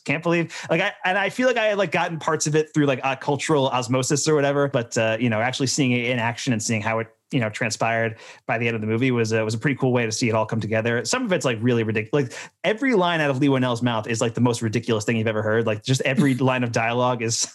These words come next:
Speaker 1: <laughs> so, there's one, my favorite line in the movie is, uh, he's like, you know, Cary Elwes and him are trying to, like, talk and, you know, trying to get to know each other. And Leigh Whannell's like, "Yeah, well, let me tell you this. My girlfriend was a, an, uh, <laughs> was a feminist vegan punk, and she left me 'cause I was too angry."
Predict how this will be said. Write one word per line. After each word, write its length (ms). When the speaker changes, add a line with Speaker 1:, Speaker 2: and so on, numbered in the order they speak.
Speaker 1:
<laughs> 160
so, 380
there's 160
one, 260
my 160
favorite 260
line 140
in 60
the 40
movie 280
is, 120
uh, 140
he's 220
like, 260
you 100
know, 100
Cary 300
Elwes 340
and 80
him 220
are 40
trying 240
to, 60
like, 160
talk 380
and, 280
you 120
know, 80
trying 240
to 40
get 120
to 120
know 160
each 140
other. 300
And 160
Leigh 100
Whannell's 380
like, 160
"Yeah, 300
well, 60
let 60
me 60
tell 180
you 100
this. 200
My 120
girlfriend 680
was 180
a, 200
an, 240
uh, 160
<laughs> 60
was 120
a 40
feminist 440
vegan 400
punk, 320
and 80
she 160
left 240
me 140
'cause 160
I 160
was 160
too 200
angry." 360